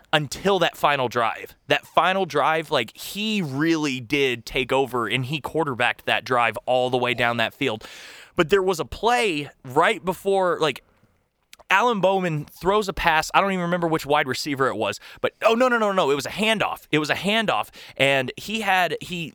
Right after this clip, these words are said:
uh, the running back had, uh, it was a run to the right, and he was running, and he cuts back to the left, and he w-, could walk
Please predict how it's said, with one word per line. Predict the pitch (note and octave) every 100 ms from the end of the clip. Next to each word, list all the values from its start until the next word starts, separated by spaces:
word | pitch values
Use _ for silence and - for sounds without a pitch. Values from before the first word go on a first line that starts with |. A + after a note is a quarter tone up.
| -
uh, | C#3+ B2+ A2+ G#2
the | G#2 C3
running | D#3+ A3
back | G3 E3+ D3 - - _ _ _
had, | - E3+ E3+ D3+ - _ -
uh, | C#3+
it | G#2+ E3+
was | E3+ D3
a |
run | C3+ F3 G#3+
to | F#3+
the |
right, | B2+ D#3+ C3+ -
and | C#3
he | C#3
was | D#3 A#2
running, | C3 G3 F#3 D3
and | C3+
he | C#3
cuts | - - G3+ -
back | F#3+ F#3
to | -
the | D3+
left, | B2 D3+ D3 -
and | C3+
he | C#3 G#3 A3
w-, | - E3 -
could | - A2
walk | G2 A#2+ A3 G3+